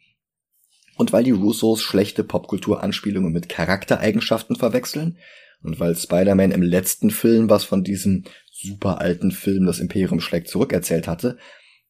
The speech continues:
darum darf er jetzt an diesen anderen super alten Film erinnern, Aliens. Darum schießt Tony jetzt ein Loch in die Außenhülle des Raumschiffes, durch das Black Beauty ins Vakuum des Weltalls gesogen wird.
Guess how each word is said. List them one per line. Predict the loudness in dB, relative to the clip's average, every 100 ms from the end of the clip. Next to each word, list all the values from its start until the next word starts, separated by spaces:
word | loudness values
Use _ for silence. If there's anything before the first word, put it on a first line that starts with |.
| -8
darum | -4 0
darf | 0 2
er | 2
jetzt | 2 -2 -2
an | -2
diesen | -2 0 2
anderen | 4 4 6 6
super | 4 -2 0 0
alten | 0 -2
Film | -6 -4 -2
erinnern, | 0 0 0 0 -2 _ _ -4
Aliens. | 2 4 4 0 -6 -14 -18 _ _ _ _ _ _ _ _ _ -6
Darum | -4 0 0
schießt | 0 -4 -4 -2
Tony | 0 2
jetzt | 0 0
ein | 2
Loch | 2 0
in | -4
die | 2
Außenhülle | 2 2 -2 -2
des | -2 -2
Raumschiffes, | 0 0 -2 -4 -4
durch | -4 -2
das | -4 -2
Black | -4 -4
Beauty | -2 -4 0 0
ins | 0 -2
Vakuum | -2 -2 -2
des | -4 -4
Weltalls | -2 0 0 0
gesogen | -2 0 -2 0
wird. | 0 0